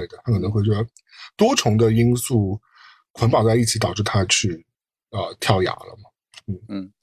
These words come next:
Speaker 1: 然后
Speaker 2: 从影片上看起来，李慕白他是，
Speaker 1: 嗯。
Speaker 2: 是被杀死的嘛，但从台词里面，好像互动里面又，呃，徐浩峰当时又推敲出来啊，李，李慕白应该算是自杀。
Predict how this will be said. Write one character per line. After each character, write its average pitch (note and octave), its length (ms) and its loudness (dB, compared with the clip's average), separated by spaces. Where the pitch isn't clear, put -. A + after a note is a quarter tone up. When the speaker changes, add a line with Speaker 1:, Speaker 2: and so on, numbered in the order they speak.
Speaker 1:
然 B2 120 2
后 A3+ 80 2
Speaker 2:
从 G3+ 80 4
影 - 60 0
片 A#3+ 120 -2
上 A#3+ 100 0
看 B3+ 160 0
起 F#3+ 80 0
来， C#3+ 100 4
李 D3 120 4
慕 E3 140 2
白 - 180 2
他 A2+ 160 6
是， C3+ 420 -2
Speaker 1:
嗯。 - 60 -16
Speaker 2:
是 - 200 -2
被 F3+ 120 4
杀 G3 240 2
死 - 140 -8
的 - 120 -14
嘛， F#3 180 -12
但 G3+ 260 0
从 G#3+ 140 -2
台 - 220 2
词 A#3+ 180 2
里 A3 140 4
面， A#2 160 2
好 A#2+ 120 -6
像 A#2 100 -4
互 F3 160 -2
动 C#3+ 160 4
里 A#2 40 0
面 G#2+ 140 0
又， E3+ 200 2
呃， B2 320 -6
徐 - 140 -4
浩 F#3 120 2
峰 F#3+ 120 -2
当 G3+ 100 2
时 D#3+ 120 0
又 C#3+ 100 2
推 D#3 120 -8
敲 D#3+ 120 0
出 E3 80 -4
来 D3+ 80 0
啊， D3 100 0
李， C3+ 220 -2
李 B2+ 100 0
慕 C#3 100 0
白 E3 120 0
应 E3+ 60 -2
该 A3+ 140 -2
算 A#3 220 -2
是 C3+ 120 -4
自 - 160 -4
杀。 G#2+ 260 -6